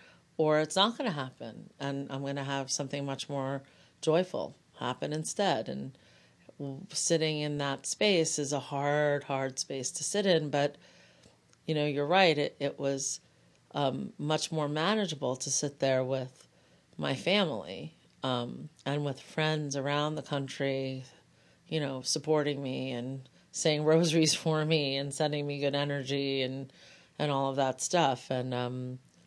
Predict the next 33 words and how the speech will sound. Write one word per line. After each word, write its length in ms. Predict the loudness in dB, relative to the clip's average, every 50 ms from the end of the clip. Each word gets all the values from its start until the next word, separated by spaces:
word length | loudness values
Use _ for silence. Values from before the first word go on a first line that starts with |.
| _ _ _ _ _ _ -20 _ _ 2
but 120 | 2 4
it 60 | 4
was, 280 | 2 2 0 -2 -2 -4 -6 _ _ _ _
it 160 | -4 -2 -2 0
was, 240 | -2 -2 -4 -6 -4 -4
it 80 | -2 0
was, 240 | 0 -2 -2 -2
it's 180 | -4 -6 -6 -6
sitting 380 | -2 0 0 0 0 0 -2 -2
on, 220 | -2 -4 -4 -4
and 340 | -6 -6 -6 -6 -8 -8 -10
it's 160 | -10 -8 -8
a 60 | -4
very, 160 | -2 -2 -2
it's 160 | -2 -4 -6 -8
like 120 | -6 -4
a 120 | -6 -6 -6 -8 -10
sitting 300 | -6 -6 -4 -4 -4 -6
at 80 | -6
the 100 | -6 -6
edge 220 | -6 -4 -4 -6 -6
of 80 | -6
a, 140 | -6 -8 -8 -10 -10
a, 460 | -12 -12 -12 -14 -16 _ _ _ -10
a 20 | -10
cliff 380 | -6 -2 0 0 0 0 0
or 80 | -4 -6
something. 420 | -6 -6 -6 -8 -8 -10 -10 -10
You're 160 | -10 -8 -8 -10
just, 160 | -10 -10 -10
you 140 | -12 -12 -14 _ -20 -20 -20 -20 -20 -20 -20 _ _ -14 -10
know, 300 | -8 -6 -6 -6 -6 -8 -10
waiting, 680 | -8 -4 -2 -2 0 -2 -2 -4 -6 -6 -8 -10 -12